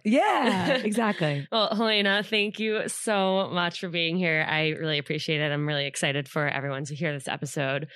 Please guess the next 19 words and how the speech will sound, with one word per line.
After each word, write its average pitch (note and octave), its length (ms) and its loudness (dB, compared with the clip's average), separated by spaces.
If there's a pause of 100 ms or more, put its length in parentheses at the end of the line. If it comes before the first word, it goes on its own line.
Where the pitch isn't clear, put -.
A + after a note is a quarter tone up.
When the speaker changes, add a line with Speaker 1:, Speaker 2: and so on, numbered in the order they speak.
(300)
Speaker 2:
Where G3 880 0
can G#3 180 -8
people F#3+ 300 -8
find E3 360 -2
you? A#3 220 -2
And G#3 180 0
more A#3+ 200 2
importantly, B3 1000 0 (580)
everybody, F#3+ 680 2
Helena F#3 640 2
actually E3+ 420 0
has E3+ 320 0
her F3+ 140 2
own C4 260 2
podcast A3+ 480 2
Speaker 1:
Yes! A4+ 880 6
Speaker 2:
called G#3 240 0
Bad F3+ 340 2
Liar. F#3 580 2